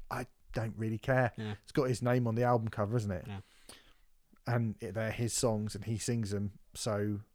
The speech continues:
Speaker 1: but he was doing that, like, "Well, if you don't play it and write it, then is
Speaker 2: Mm.
Speaker 1: it really you?" And I was like,
Speaker 2: Oh,
Speaker 1: "Oh,
Speaker 2: it's just
Speaker 1: no, don't be
Speaker 2: talking
Speaker 1: like
Speaker 2: over
Speaker 1: that."
Speaker 2: music, that hip hop, isn't it?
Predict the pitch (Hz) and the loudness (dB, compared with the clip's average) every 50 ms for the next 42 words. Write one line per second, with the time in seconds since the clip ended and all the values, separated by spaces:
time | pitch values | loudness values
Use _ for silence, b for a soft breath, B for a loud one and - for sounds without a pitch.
0 | _ - 120 - - 123 127 120 - - 139 127 117 110 107 107 101 - - 101 | _ 0 0 0 2 0 0 0 2 4 4 4 4 4 0 0 -2 -2 -2 -4
1 | 104 - - 110 110 107 - 120 120 135 131 117 - - - 120 113 107 101 101 | -4 -4 -6 -8 -8 -6 -8 -6 -4 -4 -4 -4 -8 -8 -6 -6 -4 -4 -6 -6
2 | - - 98 101 104 107 107 - - - 104 98 98 98 101 98 95 98 - - | -8 -8 -8 -6 -4 -4 -6 -6 -6 -8 -8 -6 -4 -4 -6 -6 -6 -8 -8 -8
3 | 104 104 104 98 101 98 104 101 92 113 110 107 107 - 113 110 107 - 104 95 | -8 -6 -6 -6 -6 -6 -6 -4 -4 -4 -4 -4 -4 -4 -4 -4 -4 -2 -4 -4
4 | 95 98 98 139 107 101 98 101 - - 131 131 123 - - 120 - 110 101 90 | -4 -2 -2 -2 -2 -2 -2 -2 0 2 2 2 2 0 -2 -4 -4 -2 -4 -4
5 | 107 104 104 107 113 113 101 104 107 - 110 98 73 - - 117 - - - - | -4 -6 -4 -4 -4 -4 -4 -6 -8 -8 -8 -10 -10 -10 -12 -12 -12 -12 -12 -12
6 | 107 - - 113 101 110 98 - 92 95 - | -12 -10 -8 -8 -8 -8 -8 -8 -8 -8 -8